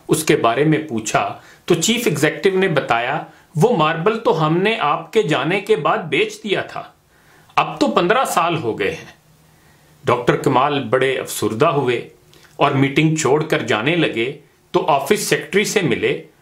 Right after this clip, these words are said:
और गुजारिश की कि मुझे उस शख्स का अता पता चाहिए जिसने बकिया तमाम मार्बल की मकदार खरीदी थी।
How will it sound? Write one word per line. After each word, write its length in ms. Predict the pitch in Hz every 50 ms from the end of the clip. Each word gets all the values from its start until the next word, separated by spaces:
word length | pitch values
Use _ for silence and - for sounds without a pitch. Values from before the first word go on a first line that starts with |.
| _ _ -
और 160 | 165 185 165
गुजारिश 460 | 151 143 135 143 135 135 135 196 -
की 200 | - - 190 220 220
कि 120 | - 208
मुझे 320 | 196 170 165 165 170 208 214
उस 280 | 208 202 180 156 - -
शख्स 300 | - 233 240 - - -
का 140 | - - 208
अता 340 | 180 - 147 139 - 233 247 233
पता 280 | 214 196 - 190 185
चाहिए 580 | 170 - 131 110 110 110 120 147 160 175 160 - - _ _ _ _
जिसने 400 | 143 127 175 180 - - 208 208
बकिया 520 | 202 170 143 143 160 160 165 185 202 208 202 202
तमाम 440 | - - 147 156 190 226 247 226 185
मार्बल 420 | 151 143 143 147 147 147 170 170
की 160 | 165 - 185
मकदार 460 | 170 160 151 - - - - 120 127 131
खरीदी 440 | - - 113 101 92 87 - 98 85
थी। 200 | - - 76